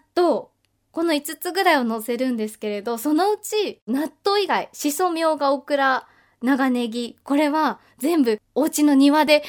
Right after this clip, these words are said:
育てて採れたものです。あの、母たちが一生懸命育てているんですが、あとね、納豆だけ自分のお家でできれば、なんかちょっと自給自足感が出るなと思って、ちょっと納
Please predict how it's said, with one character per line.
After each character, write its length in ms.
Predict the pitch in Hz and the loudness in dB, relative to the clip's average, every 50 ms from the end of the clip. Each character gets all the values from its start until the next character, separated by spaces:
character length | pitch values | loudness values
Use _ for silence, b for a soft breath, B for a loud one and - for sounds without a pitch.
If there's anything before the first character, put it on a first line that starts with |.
| B B | B B
育 300 | - - 277 277 330 370 | -4 -2 0 4 4 4
て 140 | 370 349 320 | 4 2 -4
て 160 | - 254 233 | -2 -2 -4
採 140 | 220 - 311 | -2 -2 -2
れ 140 | 311 320 294 | 0 0 -2
た 220 | 294 - 240 233 | -2 -2 -2 -2
も 260 | 220 220 220 226 240 247 | 0 -2 -4 -4 -4 -2
の 220 | 247 262 269 262 | -2 -2 -4 -4
で 220 | 226 233 233 240 | -4 -2 -2 -2
す。 120 | 226 233 B B B B B B B | -4 -6 B B B B B B B
あ 100 | 226 240 | -6 -4
の、 120 | 233 226 226 | -4 -4 -4
母 260 | 233 262 269 277 262 | -4 -2 -2 -2 -2
た 100 | 262 214 | -2 -4
ち 120 | 214 - 190 | -10 -8 -8
が 60 | 202 | -8
一 120 | 208 214 | -8 -4
生 100 | - 247 | -4 -4
懸 180 | 233 220 254 233 | -2 -2 -2 -2
命 120 | 214 202 | -2 -4
育 280 | 202 - - 220 240 240 | -6 -8 -8 -6 -6 -6
て 120 | 240 220 | -6 -10
て 120 | 220 - 202 | -10 -10 -12
い 80 | 202 | -8
る 120 | 202 214 214 | -8 -6 -6
ん 60 | 214 | -6
で 100 | 202 202 | -8 -10
す 160 | 202 - 214 | -12 -14 -10
が、 300 | 208 226 226 220 208 208 B B B B B B B B B | -6 -4 -2 -2 -2 -4 B B B B B B B B B
あ 120 | - 294 403 | -6 -6 0
と 140 | - 494 | 2 2
ね、 460 | 349 254 254 269 254 233 214 190 - _ _ _ | 4 4 2 2 0 0 -4 -6 -10 _ _ _
納 160 | - 240 285 339 | -2 -2 0 0
豆 120 | 359 359 - _ _ - 480 494 494 392 | 0 -2 -4 _ _ 2 4 4 4 4
だ 140 | 349 320 | 2 -2
け 560 | 294 - - 269 294 302 311 262 220 180 - b b b b b b b b b b b b b b _ _ _ - | -2 -4 0 0 2 2 2 0 -2 -4 -8 b b b b b b b b b b b b b b _ _ _ -6
自 120 | 247 269 | -4 0
分 220 | 240 294 330 294 285 | 0 2 4 6 6
の 120 | 285 285 | 6 6
お 20 | 277 | 4
家 200 | 269 277 - 277 | 2 -2 -2 0
で 120 | 262 262 | 0 2
で 160 | 226 254 269 | 2 2 0
き 140 | 254 - 294 | 0 -2 -2
れ 140 | 277 262 226 | -2 0 -2
ば、 380 | 208 226 247 240 233 220 185 b b b b b b b | 0 -2 0 0 0 0 -2 b b b b b b b
な 120 | - 269 | 0 0
ん 40 | 294 | 0
か 100 | 277 277 | 0 -2
ち 100 | 262 285 | -4 -4
ょ 20 | 285 | -4
っ 40 | |
と 120 | 285 - 226 | -2 -2 -4
自 220 | 220 - 233 247 | -2 -4 -6 -6
給 200 | 247 - 294 302 | -4 -2 -2 -2
自 160 | 302 247 285 | -2 -2 -2
足 300 | 277 - - 320 302 - | -4 -2 -2 -4 -4 -4
感 180 | - 311 277 247 | -2 0 0 0
が 100 | 220 226 | 0 0
出 140 | 214 277 294 | 0 2 2
る 100 | 277 269 | 4 2
な 160 | 240 233 233 | 2 0 -2
と 120 | 226 - | -4 -4
思 120 | 214 214 214 | -4 -2 -4
っ 80 | 208 | -4
て、 120 | _ - 208 | _ -6 -4
ち 100 | - 302 | -4 -4
ょ 40 | 294 | -6
っ 20 | |
と 400 | 294 _ - 226 214 196 - b b b b b b b b b b | -4 _ -2 0 0 -2 -4 b b b b b b b b b b
納 220 | 233 247 - 403 | -4 -2 -2 -2